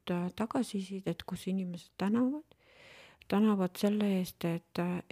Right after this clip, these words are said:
et nad oskavad rohkem ennast nüüd väärtustada võib-olla. Mõnedele asjadele tähelepanu pöörata.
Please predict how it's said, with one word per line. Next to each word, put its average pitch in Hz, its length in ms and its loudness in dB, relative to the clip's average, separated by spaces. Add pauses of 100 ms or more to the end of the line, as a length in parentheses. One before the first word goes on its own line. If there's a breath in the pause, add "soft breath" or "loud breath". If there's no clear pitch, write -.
(120)
et 175 180 -6
nad 175 560 -2
oskavad 175 720 -4
rohkem 190 320 2
ennast 180 320 0
nüüd 180 160 0
väärtustada 180 680 -4
võib-olla. 170 540 -12
Mõnedele 180 600 2
asjadele 185 400 -2
tähelepanu 180 720 -2
pöörata. 175 560 -6